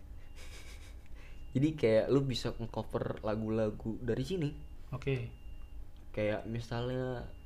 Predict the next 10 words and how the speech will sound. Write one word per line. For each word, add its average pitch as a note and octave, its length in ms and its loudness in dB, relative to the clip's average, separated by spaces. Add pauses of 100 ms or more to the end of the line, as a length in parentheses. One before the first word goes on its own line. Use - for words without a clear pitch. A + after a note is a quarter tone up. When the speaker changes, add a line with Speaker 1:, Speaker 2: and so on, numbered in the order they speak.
(100)
Speaker 1:
lagu G#2+ 220 0
Nirvana. G#2 840 -2 (260)
Speaker 2:
Oke, B2 220 0
terus? C#3 440 4 (240)
Speaker 1:
Terus, A2 560 2 (120)
eh, G#2+ 560 6 (360)
Speaker 2:
Jadi D3+ 180 8
bisa F#3+ 180 12
akustikan F3+ 540 10
gitu? F#3 180 8